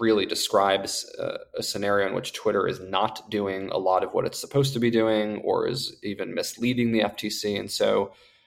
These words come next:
I don't know. I wonder if this time around the F T C is gonna go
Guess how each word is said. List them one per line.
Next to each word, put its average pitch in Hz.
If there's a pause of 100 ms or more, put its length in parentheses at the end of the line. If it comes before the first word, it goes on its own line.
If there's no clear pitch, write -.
(320)
I 117
don't 113
know. 120
I 113
wonder 110
if -
this 107
time 107
around 104
the 92
F -
T 104
C 104
is 101
gonna 104
go 104